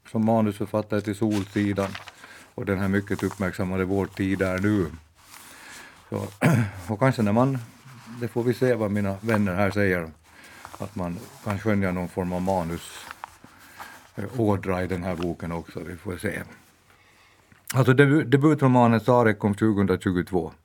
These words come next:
Debutpris och så var det. Eh, jag kan ju avslöja att min tanke var,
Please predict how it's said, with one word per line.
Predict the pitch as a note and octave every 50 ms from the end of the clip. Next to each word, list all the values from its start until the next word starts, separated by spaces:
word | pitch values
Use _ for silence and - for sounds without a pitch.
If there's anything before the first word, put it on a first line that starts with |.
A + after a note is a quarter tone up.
| _ _ _ - _ - - - - - - - - - - -
Debutpris | - G#2 A2 G2+ G2 A#2+ C3 A#2+ - - - - G2 F#2+ F2+ F2 -
och | F#2 E2+ E2+
så | - F#2+ F2 F2+
var | F2 D#2+ - -
det. | - - - - - - - _ _ _ _ _ _ _ _ _ _ _ _ _ - _ - - - - - - _ _ _ _ _ _ - - G#2
Eh, | G2+ G2 G2 G2 - - _ _ _ _ _ _ _ _ _ _ _ _ _ _ _ _ _ _ _ _ _ _ _ _ _ _ -
jag | C3 C3+ C#3
kan | D#3+ E3+
ju | D3
avslöja | D3+ F3+ G3 D#3+ - - C3+ C3 B2+ B2+ B2
att | B2+ B2 -
min | B2+ B2+ A#2
tanke | A#2 C#3+ D3 D#3 D3+ - - A#2+
var, | A2 A2+ A#2 A#2 A2+ G2+ -